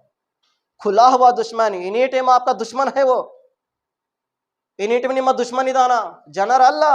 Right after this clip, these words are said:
ಜನರು ಯಾವತ್ತು ನಿಮ್ಮ ಮನಸ್ಸನ್ನು ನೋವು ಮಾಡ್ತಾರ, ಏನಾದ್ರೂ ನಿಮ್ ಪ್ಲಾನಿಂಗ್ ಮಾಡಿ ಹಾಳು ಮಾಡ್ತಾರ, ಮತ್ತೆ ಹೊಳ್ಳಿ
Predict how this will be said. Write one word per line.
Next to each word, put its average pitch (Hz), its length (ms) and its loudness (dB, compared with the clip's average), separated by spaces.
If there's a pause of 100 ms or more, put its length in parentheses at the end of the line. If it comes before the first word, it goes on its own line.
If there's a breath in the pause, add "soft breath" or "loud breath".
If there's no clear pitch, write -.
(180)
ಜನರು 254 300 -2 (100)
ಯಾವತ್ತು 254 300 0
ನಿಮ್ಮ 254 220 -6
ಮನಸ್ಸನ್ನು 240 380 -6
ನೋವು 240 160 -4
ಮಾಡ್ತಾರ, 226 320 2 (140)
ಏನಾದ್ರೂ 220 280 -2
ನಿಮ್ 220 160 -8
ಪ್ಲಾನಿಂಗ್ 214 240 -4
ಮಾಡಿ 220 160 -2
ಹಾಳು 214 200 0
ಮಾಡ್ತಾರ, 214 220 -2 (100)
ಮತ್ತೆ 214 220 -6
ಹೊಳ್ಳಿ 233 180 -4